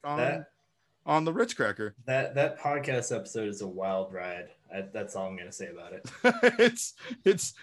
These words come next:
Speaker 1: it's emotional. Yeah, it's emotional. Uh, definitely not the outcome I was expecting. So buckle in for that one. Uh, and the most ambitious podcasting crossover that's ever occurred on this network occurred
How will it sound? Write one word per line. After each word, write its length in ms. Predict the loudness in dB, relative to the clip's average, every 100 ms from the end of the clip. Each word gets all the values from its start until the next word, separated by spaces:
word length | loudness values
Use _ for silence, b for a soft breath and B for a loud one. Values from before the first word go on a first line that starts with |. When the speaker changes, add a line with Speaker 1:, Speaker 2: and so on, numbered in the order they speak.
| -4
Speaker 1:
it's 180 | 0 2
emotional. 720 | 4 6 6 2 -2 -4 -6 -2
Yeah, 280 | 2 0 -2 _
it's 160 | -6 -4
emotional. 600 | 0 0 0 -6 -8 -8 B B 0
Uh, 220 | 2 2
definitely 520 | 4 2 4 0 2
not 220 | 2 2
the 120 | 4
outcome 360 | 2 2 -2 0
I 120 | 2
was 140 | 2 0
expecting. 600 | -6 -2 -2 -2 -6 -4
So 280 | -2 0 0
buckle 460 | 0 0 2 0
in 140 | 0 -2
for 100 | 0
that 220 | 2 2
one. 180 | -4 -6 b b b
Uh, 220 | 6 6 6
and 240 | 2 2
the 100 | 2
most 300 | 6 4 4
ambitious 680 | 2 0 4 4 6 -2 0
podcasting 800 | 4 4 4 -2 -2 -4 -12 0
crossover 640 | 0 0 -2 -4 -2 0
that's 220 | 0 2 0
ever 280 | 2 0
occurred 340 | -2 -2 0 2
on 160 | 0
this 240 | 0 -4 -6
network 360 | -4 -2 -4
occurred 460 | -4 0 2 2